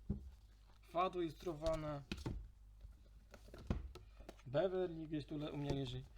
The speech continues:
Incel, o, jeszcze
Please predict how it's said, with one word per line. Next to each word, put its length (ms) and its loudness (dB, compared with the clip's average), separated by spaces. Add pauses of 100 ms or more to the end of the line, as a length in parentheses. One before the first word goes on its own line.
(420)
Incel, 580 2 (1500)
o, 140 6 (400)
jeszcze 220 -14